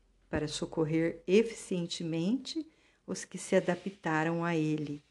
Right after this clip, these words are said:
São compelidos a cobrir-se com as substâncias do charco, sofrendo-lhes com paciência e coragem a influenciação deprimente. Atravessamos importantes limites vibratórios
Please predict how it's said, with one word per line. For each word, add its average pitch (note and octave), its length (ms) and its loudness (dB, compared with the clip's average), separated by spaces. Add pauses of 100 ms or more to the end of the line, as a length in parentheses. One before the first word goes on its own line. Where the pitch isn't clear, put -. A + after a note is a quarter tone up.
(600)
São F3 260 2
compelidos E3 1080 2
a E3 80 -4
cobrir-se F3 800 -2
com D#3+ 200 -2
as D#3+ 100 0
substâncias E3 960 -4
do D#3+ 120 -12
charco, D#3+ 800 -2 (600)
sofrendo-lhes G3+ 1160 4
com F3 180 -4
paciência E3+ 920 -2
e - 20 -8
coragem D#3+ 720 0 (460)
a E3 100 0
influenciação E3+ 1080 0
deprimente. E3+ 1000 -2 (720)
Atravessamos D#3+ 840 0
importantes E3+ 760 0
limites F#3+ 640 2
vibratórios E3 1160 -2